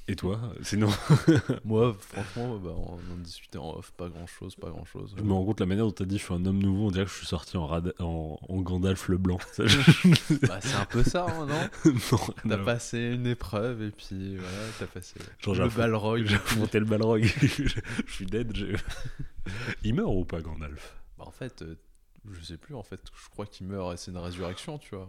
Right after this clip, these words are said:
Speaker 2: un truc comme ça. Faudrait que je me repenche sur le lore du Seigneur des Anneaux, mais c'est
Speaker 1: Ok. Et je
Speaker 2: Justement, il, c'est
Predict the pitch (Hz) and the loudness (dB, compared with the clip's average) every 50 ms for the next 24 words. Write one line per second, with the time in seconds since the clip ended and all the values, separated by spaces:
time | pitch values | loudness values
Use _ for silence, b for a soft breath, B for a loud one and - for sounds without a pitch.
0 | 98 98 95 - - - - - - 92 98 - - 120 - - - 87 87 - | -14 -16 -18 -18 -20 -20 -16 -14 -14 -12 -10 -10 -12 -12 -12 -12 -12 -12 -12 -12
1 | - 90 87 87 87 82 - 90 92 95 - - - 92 87 90 87 87 92 90 | -12 -10 -8 -8 -8 -8 -8 -10 -10 -10 -10 -8 -8 -6 -4 -2 -2 -2 -2 -4
2 | 85 87 85 85 82 - - 87 85 85 80 85 82 80 90 92 113 139 143 127 | -4 -6 -8 -8 -10 -10 -8 -8 -8 -6 -8 -8 -8 -8 -6 -4 -4 -4 -4 -4
3 | 104 92 87 - - - - - - 104 B B B B B B B 101 92 - | -6 -8 -10 -10 -12 -14 -14 -14 -14 -16 B B B B B B B -4 -2 -2
4 | 92 82 82 87 92 101 113 - - - - _ - - _ _ - - 82 80 | -6 -8 -8 -12 -18 -20 -20 -20 -20 -20 -20 _ -20 -20 _ _ -10 -8 -8 -6
5 | 82 80 78 76 98 120 139 127 95 90 87 87 90 90 90 87 90 92 - - | -6 -6 -6 -6 -6 -6 -6 -8 -8 -10 -12 -14 -14 -14 -16 -16 -18 -18 -20 -20
6 | - _ _ _ _ _ _ _ _ - _ - - - _ - | -20 _ _ _ _ _ _ _ _ -20 _ -20 -20 -20 _ -20